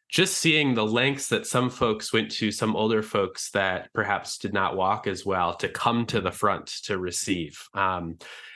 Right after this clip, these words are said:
is just very powerful, that in, like, this is just such a fundamental act of worship to come to the altar and receive in that way. Um,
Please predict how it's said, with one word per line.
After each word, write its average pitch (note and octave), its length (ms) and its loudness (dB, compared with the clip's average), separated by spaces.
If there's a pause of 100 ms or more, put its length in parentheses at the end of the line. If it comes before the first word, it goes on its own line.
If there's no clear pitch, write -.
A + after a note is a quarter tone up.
(180)
is C#3 140 4
just D#3+ 200 2
very D3+ 200 4
powerful, C3 540 2
that G2 380 2
in, G#2 500 0 (340)
like, G#2 280 2
this C3 320 0
is A2 180 0
just - 280 0
such C3 220 0
a A2 60 2
fundamental A2 680 0
act G2+ 380 2
of F#2+ 280 -2
worship C#3+ 380 0
to G2+ 80 -2
come G2+ 260 -2
to - 120 -4
the G2 140 0
altar G2 340 0
and F#2 80 -2
receive G#2+ 340 -2
in A2+ 160 0
that A#2+ 260 0
way. A#2 460 0
Um, F#2 500 -4